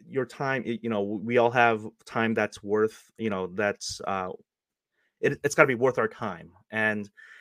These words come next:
you know, I know my wife is like, "When are you gonna actually, like, not spend money in the hobby? And you keep saying you're gonna self-fund the hobby. When is that gonna actually happen?" And I'm like, "I don't know. Like, I'm still,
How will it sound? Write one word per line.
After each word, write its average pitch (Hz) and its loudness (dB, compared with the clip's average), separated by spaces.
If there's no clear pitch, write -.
you 127 -2
know, 110 6
I 104 6
know 151 4
my 135 4
wife 120 6
is 110 -6
like, 107 2
"When 120 0
are 135 0
you 135 -2
gonna 120 0
actually, 107 0
like, 95 -4
not 104 -6
spend 107 -2
money 117 -2
in 120 -4
the 120 0
hobby? 120 0
And 101 -4
you 98 -10
keep - -12
saying 110 -4
you're 107 -4
gonna 98 -6
self-fund 104 -2
the 90 -2
hobby. 98 -2
When 98 -2
is 104 -4
that 101 0
gonna 101 -4
actually 98 -6
happen?" 101 -2
And 95 -6
I'm 98 -2
like, 101 -2
"I - -2
don't 165 2
know. 165 8
Like, 123 4
I'm 120 -2
still, 135 -2